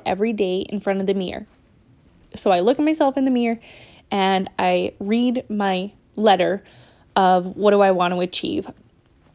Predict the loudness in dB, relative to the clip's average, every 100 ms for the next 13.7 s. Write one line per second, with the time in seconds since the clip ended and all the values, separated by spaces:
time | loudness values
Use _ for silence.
0 | _ 2 4 2 0 -2 2 2 2 0
1 | -8 _ _ 2 2 0 -4 -4 -4 -4
2 | -4 0 0 2 0 2 0 -2 -6 -4
3 | 2 2 2 0 -8 _ -2 -2 -2 -2
4 | -2 0 -4 -2 -2 -2 -8 -4 -2 -2
5 | 0 -2 -4 -2 -4 -4 -8 -8 -6 -6
6 | -6 -6 -4 -2 -2 -6 -20 -20 -20 -20
7 | -20 _ 0 0 0 2 4 4 2 -8
8 | 0 0 2 0 2 2 0 -6 -16 -2
9 | 0 2 -2 -4 -6 -4 -6 -4 -4 -2
10 | -2 -4 -4 -4 -4 -8 -6 -4 -2 -4
11 | -4 -6 -6 -4 -6 -6 -8 -6 -8 -4
12 | -2 -2 -2 -4 -6 -8 -8 -6 -6 -6
13 | -6 -6 -4 -2 -2 -4